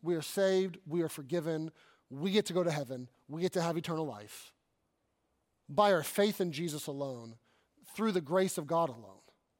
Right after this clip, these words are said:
But when someone puts their faith in Jesus, that faith activates you, and it will produce a life of righteousness. Not all of the time, not perfectly, but it will produce that. Faith without works is dead, right?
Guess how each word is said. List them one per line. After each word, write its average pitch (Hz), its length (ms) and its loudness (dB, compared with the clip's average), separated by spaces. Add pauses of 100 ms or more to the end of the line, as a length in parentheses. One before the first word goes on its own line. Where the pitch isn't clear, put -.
(1400)
But 185 180 2
when 254 360 6
someone 220 480 4
puts 214 260 2
their 196 140 6
faith 196 300 2
in 165 100 -2
Jesus, 147 560 -4 (340)
that 202 380 4
faith 214 500 4
activates 175 760 2
you, 147 320 -4 (320)
and 196 160 6
it 175 160 2
will 220 300 6
produce 208 760 2
a 190 60 4
life 196 320 6
of 165 140 0
righteousness. 180 680 2
Not 254 460 6 (560)
all 254 360 8
of 185 80 4
the 180 60 2
time, 208 380 6
not 220 180 6
perfectly, 220 580 4
but 190 100 4
it 233 80 4
will 349 160 8
produce 208 380 4
that. 110 240 -10 (840)
Faith 277 460 4
without 226 260 6
works 226 320 6
is 196 140 -2
dead, 156 400 4
right? 180 340 4